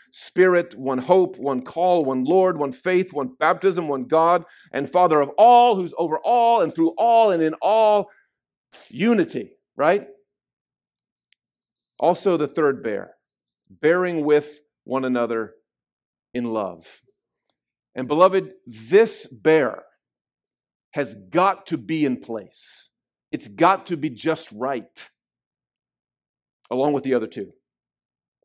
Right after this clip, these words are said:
If the story that we are telling with our lives as a people is a Christian story, is a Christ-like story.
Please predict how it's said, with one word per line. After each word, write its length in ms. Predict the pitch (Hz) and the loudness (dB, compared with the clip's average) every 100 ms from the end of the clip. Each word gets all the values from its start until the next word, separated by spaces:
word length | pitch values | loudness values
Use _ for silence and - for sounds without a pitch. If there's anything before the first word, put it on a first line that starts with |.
| _ | _
If 160 | 139 135 | -8 -8
the 80 | 123 | -12
story 540 | - 190 190 151 127 | -6 0 2 2 -2
that 160 | 120 - | -6 -6
we 320 | 117 120 143 | -8 -8 -4
are 100 | 139 | -4
telling 540 | 123 - 175 143 110 113 | -6 -6 -4 -4 -6 -8
with 180 | 123 127 | -6 -2
our 120 | 120 | -2
lives 680 | 123 147 135 110 104 - - | -2 -2 0 -2 -6 -16 -10
as 120 | 120 117 | -10 -10
a 60 | |
people 640 | - - - 113 98 98 _ _ _ | -14 -18 -14 -10 -10 -10 _ _ _
is 140 | 131 | -10
a 100 | 110 | -10
Christian 760 | 104 - - 156 - - 98 92 | -10 -20 -14 -14 -14 -16 -18 -18
story, 480 | - 110 98 - _ _ _ _ _ _ _ _ _ _ _ _ | -14 -14 -14 -20 _ _ _ _ _ _ _ _ _ _ _ _
is 100 | 131 | -8
a 120 | 123 - | -8 -8
Christ-like 960 | - 165 160 156 - 123 123 127 113 | -12 -6 -2 -2 -6 -10 -4 -4 -4
story. 560 | - - 110 95 - | -12 -14 -12 -12 -18